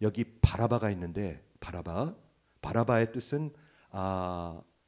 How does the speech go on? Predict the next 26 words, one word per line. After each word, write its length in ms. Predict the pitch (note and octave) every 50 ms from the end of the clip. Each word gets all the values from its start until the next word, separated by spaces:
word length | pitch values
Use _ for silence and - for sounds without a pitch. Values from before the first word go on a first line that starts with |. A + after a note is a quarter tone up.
| _ _ _ _ _ -
아버지의 560 | G2 A2+ A2 A2+ A#2 A2+ A2 - A2 B2+ A2+
아들이란 440 | E2 - - D2+ D#2 D#2+ D#2+ D2+ -
뜻입니다. 560 | - - - - D#2 - - D#2 - - _ _ _ _
참 160 | - - C#3+ -
재밌어요. 580 | - - F#2+ G2 F#2 - - - - - - _ _ _ _ _ _ _
바라바의, 540 | - E2+ F#2 G#2+ G#2+ G#2 G2+ F#2 F#2 F2+ - - - - - - - - F2 -
바라가 320 | - A#2 B2+ A#2+ A#2+ A#2
있는데 480 | G#2+ G2+ G2 F#2+ F#2+ C3+ B2+ F#2+ - - - - - - - -
이 160 | B2 B2+ B2
둘 240 | - - B2+ B2 -
중에 400 | - A#2+ B2 C3 C3+ C3 A#2+ - - - - -
너희는 640 | G2+ G#2+ A2 A2+ A#2 A#2+ C3 C3 A#2 G#2+ F#2 D#2+ - -
누구를 380 | F#2 F#2+ - G#2+ A2 A#2+ A2 F#2+
놔주기를 460 | F#2 F2+ E2+ - - - G2+ E2+ D#2
원하느냐 720 | D#2+ D#2+ D#2+ D#2+ D#2+ E2+ E2 - - - - - - - _ _ _
하고 140 | - A2+ A2+
선택을 460 | A2+ - F3+ F3 - E3+ D3+ C3 A2+
요구합니다. 640 | F#2+ D#2+ D2+ D#2+ D2+ - C#2 C#2 C#2 - - - _ _ _ _ _ _ _ _ _ _ _ _ _ _ -
그렇죠? 500 | - - A2 - - - G#2+ B2 - - - - - - - - -
그런데 480 | - D#3 D#3 F3 E3 C3+ - - - -
예수님한테서는 960 | A2+ C#3+ D#3 D#3+ - - D#3+ D#3 D3+ D3 D3 D3 - C#3+ B2+ C#3+ C#3+ D3 -
죄를 300 | - - A#2+ A#2+ B2+ C3+
찾을 260 | - - E3+ D3+ D#3+
수가 220 | D#3 - - C3+ F#2+
없었습니다. 520 | F2+ - - A2 - - G#2 F#2+ F2 F#2 -
그래서 360 | - B2 A#2+ D3 C#3 B2+